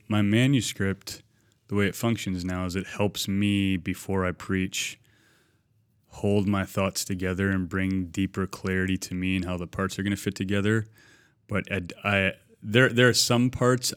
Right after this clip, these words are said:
I read because I really wanna say something clearly, but a lot of it is me kinda going paragraph to paragraph, idea to idea, knowing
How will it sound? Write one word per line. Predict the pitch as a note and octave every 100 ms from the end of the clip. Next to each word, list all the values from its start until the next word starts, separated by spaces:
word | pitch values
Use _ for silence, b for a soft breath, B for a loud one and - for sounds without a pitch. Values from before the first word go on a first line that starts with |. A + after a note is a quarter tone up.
| -
I | G2
read | F#2 F2+ G#2 A2 C3+ C3
because | - G2 G2
I | F#2+
really | F#2 G2 F#2+
wanna | F#2+ F2+
say | - F#2+
something | F#2 F#2 - F2
clearly, | - F#2+ F#2 G2 G#2+ G#2+ b b b b
but | -
a | F#2+
lot | G2 G#2+ A2
of | F#2+
it |
is | F#2
me | F#2 F#2
kinda | - F#2+
going | F#2 F2
paragraph | - F#2 F2+ F2
to | -
paragraph, | - F2+ F2+ F2+ F2 E2
idea | F2+ E2+ F2 E2+
to | - F2
idea, | E2+ F2+ F2
knowing | F2 F2 F2 F2 F2